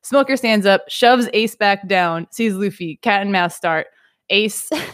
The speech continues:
<laughs> has to, like, then chase after. And then we find out that Ace,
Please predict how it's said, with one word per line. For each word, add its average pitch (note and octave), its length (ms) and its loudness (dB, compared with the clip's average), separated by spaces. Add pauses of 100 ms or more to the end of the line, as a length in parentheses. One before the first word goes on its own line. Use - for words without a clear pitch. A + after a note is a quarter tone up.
(320)
<laughs> - 560 -20
has B3+ 260 2
to, B3+ 60 -2
like, A3+ 280 2
then A3 360 0
chase A3+ 360 -2
after. F#3+ 380 0
And A#3+ 180 0
then C#4+ 80 0
we D4+ 100 -2
find C#4+ 300 -4
out C#4+ 220 -2
that B3 200 0
Ace, A#3+ 640 -6